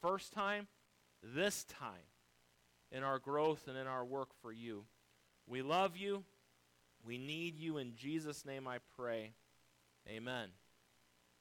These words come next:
This is not a repeat of the same miracle. This is a completely separate miracle that takes place. Now, I say that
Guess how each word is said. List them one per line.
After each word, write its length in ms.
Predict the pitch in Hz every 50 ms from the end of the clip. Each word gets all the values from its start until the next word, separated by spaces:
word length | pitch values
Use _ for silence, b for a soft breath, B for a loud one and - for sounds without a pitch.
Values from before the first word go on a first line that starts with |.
| _ -
This 260 | 135 190 202 - 226
is 200 | 214 202 170 160
not 500 | 170 170 170 180 202 208 208 208 196 175 - -
a 140 | 165 170 165
repeat 640 | 160 151 170 185 190 175 - - - 175 160 151 147
of 80 | 143
the 100 | 135 135
same 460 | 131 - - 160 151 143 135 135 139 143
miracle. 460 | 151 156 151 139 131 - - 117 113
This 160 | 127 143 135
is 140 | 151 139 131
a 60 | 127
completely 920 | - - 120 113 - - - - 156 170 185 190 180 160 175 175 175 165 b b b b b b
separate 580 | - - - - 185 175 - - 160 151 139 131
miracle 580 | 139 147 156 165 156 143 131 - 131 123 123
that 100 | 120 -
takes 320 | - - 131 123 - - - - - -
place. 480 | 160 147 120 101 98 - - - - b b b b b b b b b b
Now, 320 | 147 156 170 170 170 165
I 220 | 170 160 156 156 151
say 320 | - - 202 208 220 233
that 260 | 214 208 190 175 165